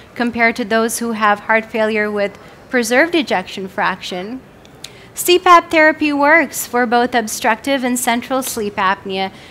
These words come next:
in patients with heart failure.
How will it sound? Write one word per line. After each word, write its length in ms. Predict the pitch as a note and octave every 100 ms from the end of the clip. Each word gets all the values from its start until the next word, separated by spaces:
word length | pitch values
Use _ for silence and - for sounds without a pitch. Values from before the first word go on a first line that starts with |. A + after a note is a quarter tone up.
| -
in 180 | A#3+ C#4+
patients 680 | C4+ C4 B3+ B3+ A#3 A3 - - - - - -
with 440 | A#3+ B3 B3+ -
heart 400 | - - A3+ A3
failure. 640 | - G3 F3 E3+ F3 A#3